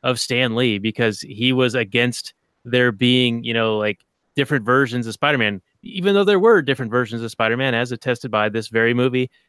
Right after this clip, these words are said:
and the, you know, the origin stories that are, that are talked about. But when, when, um, you know, I first heard that, oh, there's gonna be a Miles Morales character and,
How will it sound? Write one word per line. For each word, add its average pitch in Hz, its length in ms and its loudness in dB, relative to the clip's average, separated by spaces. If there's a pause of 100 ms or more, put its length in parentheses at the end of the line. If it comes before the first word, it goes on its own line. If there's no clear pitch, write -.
(100)
and 117 340 0
the, 120 320 2 (240)
you 139 140 -4
know, 120 100 2
the 120 100 0
origin 120 300 0
stories 117 300 0
that 113 140 2
are, 110 240 2
that 113 180 -2
are 110 240 0 (300)
talked 170 180 0
about. 110 260 0 (360)
But 135 220 2 (520)
when, 160 320 0
when, 151 340 0
um, 131 320 2 (140)
you 160 80 -8
know, 156 100 2
I 143 60 4
first 160 240 -2
heard 156 160 2
that, 127 140 0 (120)
oh, 123 140 0
there's 117 240 -4
gonna 131 140 -2
be 123 100 2
a 117 60 2
Miles 113 320 2
Morales 151 400 2
character 143 640 2
and, 113 460 0